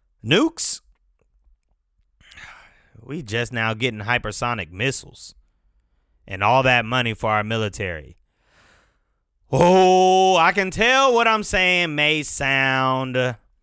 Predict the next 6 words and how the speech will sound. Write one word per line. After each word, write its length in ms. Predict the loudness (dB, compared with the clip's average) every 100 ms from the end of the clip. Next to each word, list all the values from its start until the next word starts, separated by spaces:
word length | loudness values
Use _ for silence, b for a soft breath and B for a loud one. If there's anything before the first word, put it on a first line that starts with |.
| _ _ _ _
very 340 | 2 4 4 2
depressing, 600 | 0 0 0 0 -4 -2
but 260 | -2 -2 0
I'm 300 | 2 2 0
telling 420 | -2 0 0 -2
y'all, 520 | 0 0 0 -2 -4